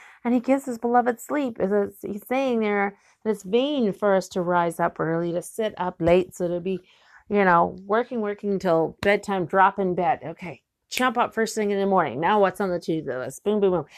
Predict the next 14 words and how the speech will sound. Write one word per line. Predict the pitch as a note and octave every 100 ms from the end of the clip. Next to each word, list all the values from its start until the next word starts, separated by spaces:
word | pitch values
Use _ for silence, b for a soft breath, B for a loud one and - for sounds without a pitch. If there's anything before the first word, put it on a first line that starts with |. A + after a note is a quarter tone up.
| B B
Now, | G3
this | F#3
is | F#3 -
what | F#3 -
I | - F3
was | E3+
talking | E3+ G#3 G#3+
about, | E3 E3 -
that | E3 -
we, | D#3+ E3+ -
we | D3 E3
can | - E3 A2+ _ _ _ -
end | F#3+ G#3+
up | F#3 -